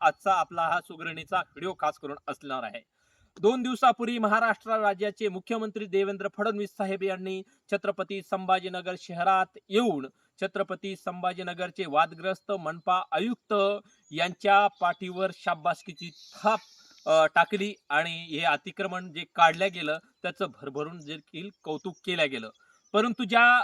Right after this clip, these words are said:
अ, महाराष्ट्राचे मुख्यमंत्री देवेंद्र फडणवीस असतील, उपमुख्यमंत्री तथा नगरविकास मंत्री असतील एकनाथ शिंदे, ज्या लाडक्या बहिणीच्या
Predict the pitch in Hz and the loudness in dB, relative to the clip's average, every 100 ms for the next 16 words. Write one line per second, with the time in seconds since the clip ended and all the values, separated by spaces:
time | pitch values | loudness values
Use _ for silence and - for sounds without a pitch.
0 | - - 156 160 156 156 151 165 202 202 | 0 0 4 6 6 6 4 2 2 2
1 | - 196 - 208 208 175 175 - 226 214 | 0 -2 0 -2 -2 -4 -14 -6 -4 -4
2 | 208 190 175 185 185 185 - 190 180 165 | -6 -4 -4 -4 -2 -2 0 0 0 -4
3 | 170 _ _ - 160 170 202 208 214 226 | -12 _ _ 0 2 2 -2 -4 -4 -2
4 | 208 190 196 196 202 196 180 196 202 151 | -2 -2 -4 -4 -8 -8 0 4 4 2
5 | 175 254 285 254 226 202 185 185 180 151 | -2 -2 0 2 2 0 -6 -4 -2 -2
6 | - 185 165 208 226 240 - 165 156 151 | -2 -10 -10 -4 -2 -2 -6 -8 -6 -6
7 | - _ - 190 202 170 175 190 233 240 | -10 _ 0 6 6 8 6 6 4 2
8 | 180 180 185 - 190 | 0 -6 -8 -2 2